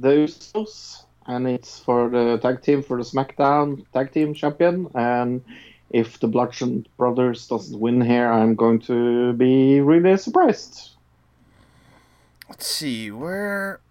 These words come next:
Speaker 2: is the, is the other tag title? It's not even on here, is it?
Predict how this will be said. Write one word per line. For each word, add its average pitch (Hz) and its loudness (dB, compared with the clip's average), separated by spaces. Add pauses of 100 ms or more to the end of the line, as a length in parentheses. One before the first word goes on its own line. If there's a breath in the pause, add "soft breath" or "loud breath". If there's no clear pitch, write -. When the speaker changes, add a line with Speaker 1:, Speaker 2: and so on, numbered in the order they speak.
(200)
Speaker 2:
is 151 -10
the, 143 -10 (320)
is 143 -14
the 160 -8
other 175 -4
tag 170 -2
title? 175 -4 (960 soft breath)
It's 143 -14
not 185 6
even 160 0
on 151 2
here, 110 -6
is 117 -6
it? 76 -18